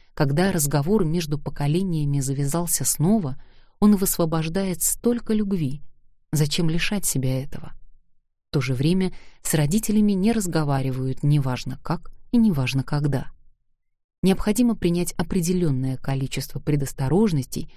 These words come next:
чтобы прийти не к конфликту, а к примирению. «Это убьёт его. Я боюсь умереть». Я не могу сказать ему правду, у него будет инфаркт. Я никогда не посмею,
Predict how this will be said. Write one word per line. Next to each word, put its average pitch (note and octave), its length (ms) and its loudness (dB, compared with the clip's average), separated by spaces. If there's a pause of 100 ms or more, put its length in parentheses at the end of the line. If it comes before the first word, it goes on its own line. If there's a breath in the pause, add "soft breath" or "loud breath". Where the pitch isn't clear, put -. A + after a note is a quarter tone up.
(140 soft breath)
чтобы C#3+ 260 0
прийти D3 400 0
не D3 300 2
к - 100 -12
конфликту, C#3 800 -2 (240)
а - 80 -2
к - 120 -10
примирению. C#3 680 0 (1000)
«Это A#3+ 280 6
убьёт F3 420 4
его. C3+ 380 -2 (580)
Я D3 240 4
боюсь C#3+ 580 2
умереть». D3+ 600 2 (1600)
Я A3 140 6
не A3 100 8
могу G3+ 200 4
сказать D#3 420 -2
ему D3 160 0
правду, - 400 -6 (140)
у E3 80 2
него D#3 260 6
будет D3 320 2
инфаркт. - 560 -4 (800)
Я C#3+ 200 4
никогда C#3 520 2
не D#3+ 100 0
посмею, C#3+ 640 -4